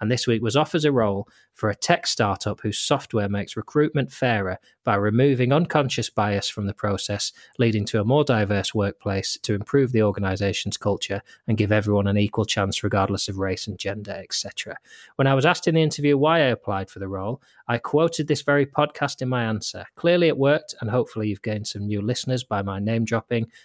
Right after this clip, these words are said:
Anyway, thank you for making the podcast. I will continue to do my part to spread the word and do my bit for society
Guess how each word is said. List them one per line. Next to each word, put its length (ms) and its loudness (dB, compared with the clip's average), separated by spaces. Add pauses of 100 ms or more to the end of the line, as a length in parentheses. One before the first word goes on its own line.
(160)
Anyway, 320 2
thank 340 0
you 100 2
for 120 -6
making 300 0
the 60 -2
podcast. 540 -4 (280)
I 80 4
will 100 2
continue 500 2
to 140 -4
do 120 2
my 200 2
part 340 -2
to 80 -12
spread 300 -4
the 100 -4
word 300 -2
and 140 -4
do 160 -4
my 200 0
bit 200 -2
for 100 -6
society 600 -2